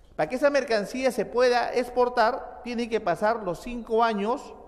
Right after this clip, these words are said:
¿sí? Los cinco años, ¿por qué? Se exoneró de tributos. Ahora,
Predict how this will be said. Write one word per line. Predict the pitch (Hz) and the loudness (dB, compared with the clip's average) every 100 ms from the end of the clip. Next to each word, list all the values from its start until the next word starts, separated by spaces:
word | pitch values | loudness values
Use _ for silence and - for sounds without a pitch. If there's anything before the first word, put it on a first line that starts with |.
| - - - - - - - - - - - | -20 -20 -20 -20 -20 -20 -20 -20 -20 -20 -20
¿sí? | - - 240 294 - - - - _ - - | -12 -8 -6 -8 -12 -20 -20 -20 _ -20 -8
Los | 160 160 | -8 -6
cinco | 254 247 240 | -6 -4 2
años, | 240 233 247 262 | 2 2 -2 -2
¿por | - 214 | 0 0
qué? | 202 254 156 - - | 2 0 0 -4 -8
Se | - | -6
exoneró | 185 175 175 175 233 262 - - 175 | -4 -4 -4 2 2 2 -2 -8 -6
de | 170 | -6
tributos. | 165 156 156 143 - 120 - - - - _ _ _ _ _ _ _ _ _ _ _ _ _ _ | -6 -6 -6 -8 -12 -16 -20 -20 -20 -20 _ _ _ _ _ _ _ _ _ _ _ _ _ _
Ahora, | - 226 220 107 - - | 2 4 6 2 -4 -12